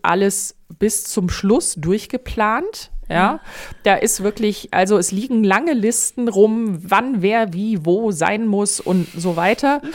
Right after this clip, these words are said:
Speaker 1: Und,
Speaker 2: Ja.
Speaker 1: ähm, ich gehe halt auch erst dann aus dem Haus, wenn alles gemacht ist. Und, ähm,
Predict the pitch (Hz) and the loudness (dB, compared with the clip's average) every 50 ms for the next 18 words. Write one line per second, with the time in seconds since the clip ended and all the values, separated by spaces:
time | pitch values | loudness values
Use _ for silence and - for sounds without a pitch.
0 | - - - 277 - - - - - 214 220 226 226 226 214 202 202 - - 202 | -12 -14 -16 -16 -16 -18 -4 2 4 4 4 4 4 0 -2 -2 -4 -2 2 4
1 | 208 202 202 202 208 202 - - - _ _ - 50 50 - - - - - - | 6 6 6 4 2 0 -4 -6 -12 _ _ -12 -12 -12 -12 -12 -12 -14 -14 -16
2 | - - - - - - - - - - - - - - - - - 226 233 233 | -18 -20 -16 -16 -16 -16 -16 -18 -20 -20 -8 -6 -6 -6 -6 -4 0 2 2 4
3 | 214 214 214 208 - 190 220 226 214 208 - 202 214 233 226 214 226 - 233 226 | 4 2 2 2 2 0 2 2 0 0 2 0 0 2 2 0 0 0 -2 -2
4 | 208 202 202 226 - - 208 202 196 190 196 208 - - - 202 185 190 208 - | 0 0 0 0 0 0 -2 -2 -2 -2 -4 -4 -4 -4 -2 0 0 0 0 -2
5 | - - - - 247 247 - - - - 202 202 202 196 - - - - - 202 | -4 -6 -2 -2 -2 -2 -2 -4 -4 -4 -4 -4 -4 -6 -8 -12 -12 -8 -6 -4
6 | 196 196 185 196 196 | -4 -4 -6 -8 -10